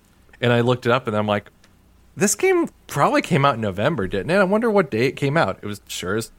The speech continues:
sure enough, eleven fourteen, two thousand six, so,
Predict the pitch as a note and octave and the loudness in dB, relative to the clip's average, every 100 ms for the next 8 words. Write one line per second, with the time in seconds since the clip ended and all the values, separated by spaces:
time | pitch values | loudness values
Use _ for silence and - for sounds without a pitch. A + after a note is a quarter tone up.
0 | - A#2 D#3+ F#3+ - _ _ _ _ G2+ | -6 -2 2 0 -2 _ _ _ _ -2
1 | G2+ G#2+ B2 C3 B2+ C3 C#3+ A#2 A#2 - | 0 0 -2 -2 -2 -2 -6 -6 -10 -10
2 | A#2+ G#2+ G#2+ G#2+ G#2+ G#2+ F#2 - - F2+ | -6 -4 -4 -4 -6 -6 -6 -8 -8 -8